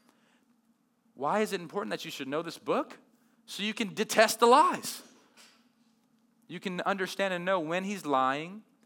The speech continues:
and when God is speaking the truth. In church, we're called to help each other with that.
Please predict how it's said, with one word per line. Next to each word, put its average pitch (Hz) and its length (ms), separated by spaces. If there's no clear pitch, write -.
and 143 140
when 160 160
God 147 320
is 135 80
speaking 160 380
the 131 60
truth. 220 360
In 156 160
church, - 500
we're 180 180
called 156 260
to 135 80
help 202 320
each - 220
other 98 180
with 87 200
that. 82 200